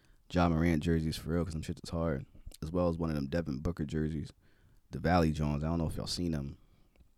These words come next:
for my sports heads out there, but yeah, Suns, Lakers, they tied one one. Chris Paul got hurt again.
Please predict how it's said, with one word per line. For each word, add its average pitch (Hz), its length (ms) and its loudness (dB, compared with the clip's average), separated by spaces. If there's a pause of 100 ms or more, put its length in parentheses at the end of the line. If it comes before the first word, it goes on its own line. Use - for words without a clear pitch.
(400)
for - 100 -8
my - 100 -6
sports - 340 2
heads 78 220 2
out 67 180 -2
there, 64 160 -4
but 62 260 -6 (1800)
yeah, 101 360 6 (100)
Suns, 110 560 4 (140)
Lakers, 104 400 4
they 95 100 2
tied 98 380 2
one 95 180 6
one. 95 240 6
Chris - 220 -4
Paul 92 240 2
got 87 180 0
hurt 101 160 2
again. 92 500 2